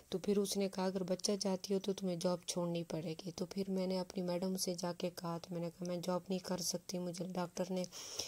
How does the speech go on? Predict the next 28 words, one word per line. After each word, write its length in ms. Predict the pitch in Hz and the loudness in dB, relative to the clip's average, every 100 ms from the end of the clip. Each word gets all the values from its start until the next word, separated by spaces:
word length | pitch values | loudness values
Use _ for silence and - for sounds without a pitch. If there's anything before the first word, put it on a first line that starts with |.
| - - - | -6 -4 2
मना 240 | 208 226 | 4 4
कर 220 | 240 220 | 4 2
दिया।" 280 | 196 196 190 | 2 4 4
और 140 | 185 185 | 2 -2
बहुत 280 | 180 190 180 | -2 -2 0
अरसे 280 | 190 - 185 | 4 4 4
बाद 300 | 180 185 214 | 4 2 4
मुझे 240 | 208 190 | 2 2
बच्चा 340 | 170 175 - | -2 -2 0
हुआ 240 | 202 190 180 | 2 2 0
है। 80 | 170 | -2
तो 320 | 175 175 170 | -4 -4 -4
फिर 140 | - 190 | -2 -2
उसने, 360 | 185 190 185 | 0 -2 -4
वो 220 | 175 185 190 | -2 2 2
भी 120 | 208 | 4
समझ 360 | - 202 202 | 4 4 2
गई, 200 | 196 196 | 2 -2
बहुत 440 | 175 175 190 208 - | 0 0 2 0 0
ही 120 | 226 | 0
अहल 320 | - 202 196 | 2 2 0
तर्स 480 | 196 208 196 190 - | 0 0 2 2 0
औरत 380 | 190 185 185 - | 0 0 -2 -2
है 140 | 180 | -2
और 140 | 180 180 | -4 -6
बहुत 540 | 190 165 202 214 - | -6 -2 -2 -2 -2
ही 100 | 220 | 0
हमदर्द, 640 | 190 190 175 185 180 - | 2 2 4 2 0 -6